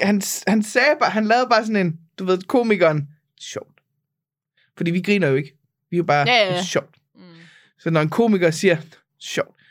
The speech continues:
Speaker 1: så har det været sjovt. Men, men jeg har tænkt alt for meget over det siden i fredags. Altså, jeg har, jeg har virkelig
Speaker 2: Vågner om natten.
Speaker 1: jeg har været, jeg har,
Speaker 2: Jamen,
Speaker 1: jeg har
Speaker 2: kan du?
Speaker 1: virkelig, og jeg har sagt det til flere, jeg sagde det også til min veninde,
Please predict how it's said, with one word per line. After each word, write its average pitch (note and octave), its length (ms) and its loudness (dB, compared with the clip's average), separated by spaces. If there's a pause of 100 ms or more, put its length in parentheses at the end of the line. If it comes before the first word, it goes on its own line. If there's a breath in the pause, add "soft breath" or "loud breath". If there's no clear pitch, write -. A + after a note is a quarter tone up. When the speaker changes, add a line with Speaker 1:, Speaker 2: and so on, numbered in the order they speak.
(120 soft breath)
Speaker 1:
så A3+ 160 0
har G#3+ 220 2
det E3+ 120 -2
været D3+ 140 0
sjovt. - 360 -2 (300 soft breath)
Men, F#3+ 220 0
men G3 140 4
jeg F3+ 80 2
har E3+ 80 -2
tænkt A#3 300 -2
alt G#3+ 160 2
for F#3+ 80 -6
meget E3 200 2
over D3 120 0
det - 140 -10 (200)
siden D#3 160 0
i C#3+ 40 -2
fredags. - 380 -6 (200)
Altså, E3 140 0
jeg D#3+ 40 4
har, E3 220 0
jeg G#3+ 100 2
har F#3 60 -6
virkelig A#3+ 140 2
Speaker 2:
Vågner A#3+ 260 2
om A3 120 0
natten. G#3 320 -2
Speaker 1:
jeg - 60 -2
har G#3 120 4
været, G3 220 2
jeg G3+ 100 0
har, F4 60 4
Speaker 2:
Jamen, - 160 0
Speaker 1:
jeg - 80 2
har - 120 2
Speaker 2:
kan - 80 2
du? C4+ 60 0
Speaker 1:
virkelig, A#3+ 260 2
og E3+ 40 4
jeg E3+ 80 0
har G3+ 60 -4
sagt G#3 240 2
det A3 100 -4
til F#3+ 120 -2
flere, F3+ 120 -2
jeg F#3+ 80 0
sagde G#3+ 160 2
det G3+ 80 0
også G3+ 120 -4
til A3 100 -4
min G3 120 -4
veninde, G3 380 -2